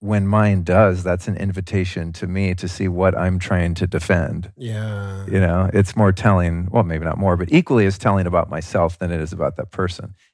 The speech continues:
Speaker 1: if I'm truly triggered by their, their point of view.
Speaker 2: Yeah.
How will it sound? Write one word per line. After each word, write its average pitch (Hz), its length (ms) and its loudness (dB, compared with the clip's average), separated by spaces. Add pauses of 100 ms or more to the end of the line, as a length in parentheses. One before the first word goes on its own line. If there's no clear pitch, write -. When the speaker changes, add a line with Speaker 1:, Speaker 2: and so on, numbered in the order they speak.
(160)
Speaker 1:
if 147 180 6
I'm 104 160 -2
truly 90 420 -4
triggered 87 400 -4
by 71 280 -6 (100)
their, 82 380 -4 (260)
their 85 320 -6 (140)
point 85 180 -2
of 69 60 -8
view. 78 280 -6 (120)
Speaker 2:
Yeah. 92 500 -12